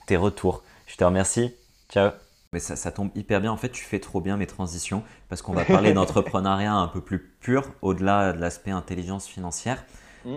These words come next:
Speaker 1: Euh, hormis l'aspect justement, euh, financier, qu'est-ce que ça t'apporte, euh, d'entreprendre, euh, au quotidien ? Euh,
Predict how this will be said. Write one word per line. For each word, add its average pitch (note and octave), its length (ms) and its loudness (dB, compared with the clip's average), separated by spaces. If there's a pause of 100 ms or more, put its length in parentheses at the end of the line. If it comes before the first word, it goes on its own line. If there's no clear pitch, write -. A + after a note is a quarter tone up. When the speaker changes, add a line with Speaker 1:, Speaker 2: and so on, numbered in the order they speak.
Speaker 1:
Euh, F2 460 -2 (840)
hormis B2 260 0
l'aspect B2 260 -2
justement, A2 520 0
euh, E2+ 160 0
financier, G2 760 -4
qu'est-ce A#2+ 180 -8
que B2 80 -6
ça G#2+ 160 -4
t'apporte, G2+ 500 -2
euh, F2+ 120 -2
d'entreprendre, F2+ 600 -8 (460)
euh, E2 40 -12 (480)
au - 80 -12
quotidien ? F#2+ 560 -4 (500)
Euh, - 40 -12